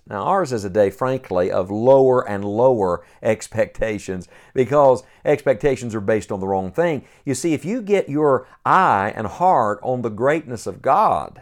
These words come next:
then expectations get raised. Listen a little bit, Psalm sixty-two. "Truly my soul waiteth upon God. From Him cometh my salvation. He only is my rock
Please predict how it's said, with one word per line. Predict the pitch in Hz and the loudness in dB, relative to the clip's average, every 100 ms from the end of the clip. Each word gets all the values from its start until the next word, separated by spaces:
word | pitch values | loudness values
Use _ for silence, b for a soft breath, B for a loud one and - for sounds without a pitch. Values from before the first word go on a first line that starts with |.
| - | -20
then | 110 113 185 226 165 113 107 | -16 -4 2 4 2 0 -2
expectations | 151 147 - - - - 120 - 98 85 | -2 -2 -2 -2 -2 -4 -4 -4 -10 -6
get | - | -6
raised. | 107 110 156 185 80 62 - - _ _ _ _ _ - | -4 -2 -2 -2 -8 -12 -20 -20 _ _ _ _ _ 0
Listen | 147 - 123 | 0 2 -2
a | 110 | -2
little | 113 | 0
bit, | 104 113 - _ | 2 0 -2 _
Psalm | - 131 120 104 | -10 -2 -2 0
sixty-two. | 135 113 101 113 120 | -4 -4 -6 -4 -4
"Truly | - - 180 170 131 | -6 0 2 2 0
my | 120 131 | -2 -2
soul | 117 - 127 120 | -4 2 2 4
waiteth | 98 117 107 90 | 2 2 0 -4
upon | 85 95 82 | -6 -8 -2
God. | 82 101 82 - - _ _ _ _ _ _ | 0 2 0 -8 -20 _ _ _ _ _ _
From | - 120 | -4 -4
Him | 95 170 233 165 104 80 | -2 0 2 2 0 -4
cometh | - 123 95 82 | -2 -2 -2 -4
my | 107 104 | -2 -2
salvation. | 92 - 98 90 113 156 - 175 170 _ _ _ | -2 -2 -2 0 0 -2 -6 -12 -14 _ _ _
He | - 214 226 233 233 202 _ _ _ | -8 -6 -4 -6 -10 -12 _ _ _
only | 143 160 156 113 95 92 95 110 123 | 2 2 2 -2 -4 -4 -4 -6 -10
is | - 120 95 | -6 -6 -4
my | 107 98 | -2 -2
rock | 92 95 123 160 - _ | 0 4 4 4 -2 _